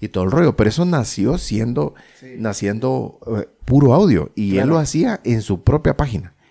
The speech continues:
Speaker 1: Ni siquiera existía
Speaker 3: Sí, no había Spotify.
Speaker 1: no estaba Spotify tan fuerte, no estaba fuerte YouTube. Eh, la página de él se llama Duct Tape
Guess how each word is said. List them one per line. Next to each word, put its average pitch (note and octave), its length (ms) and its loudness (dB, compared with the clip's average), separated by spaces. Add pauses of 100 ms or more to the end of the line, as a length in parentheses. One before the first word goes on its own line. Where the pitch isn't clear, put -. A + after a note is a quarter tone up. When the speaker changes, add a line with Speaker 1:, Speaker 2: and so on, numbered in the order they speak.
(160)
Speaker 1:
Ni B2 180 0
siquiera G#2 500 -6
existía G2+ 840 0
Speaker 3:
Sí, - 60 -4
no B2 100 -4
había C3 220 -4
Spotify. B2+ 420 -6
Speaker 1:
no B2 120 2
estaba B2+ 400 2
Spotify B2+ 480 -4
tan G2 200 -4
fuerte, E3 480 -4
no A#2+ 160 -6
estaba G#2 300 -4
fuerte G2+ 320 -6
YouTube. F3+ 480 2 (540)
Eh, F#2 260 -6
la F#2 140 -4
página G#2+ 280 0
de G#2+ 60 0
él G#2+ 60 -4
se - 60 -8
llama A2 200 2
Duct A2 320 -2
Tape A#2+ 240 0